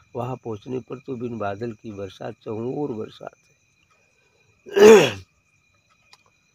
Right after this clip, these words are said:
और धुमुक धुमुक सक्यारी, और धीरे धीरे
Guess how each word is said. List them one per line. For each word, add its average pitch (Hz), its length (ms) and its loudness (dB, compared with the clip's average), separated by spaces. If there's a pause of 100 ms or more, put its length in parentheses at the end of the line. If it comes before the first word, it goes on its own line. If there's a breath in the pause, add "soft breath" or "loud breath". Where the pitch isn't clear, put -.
(280)
और 131 260 -2
धुमुक 147 280 -2 (100)
धुमुक 143 220 -6
सक्यारी, 135 640 -4 (300)
और 143 260 -2
धीरे 127 520 -8
धीरे 135 380 -4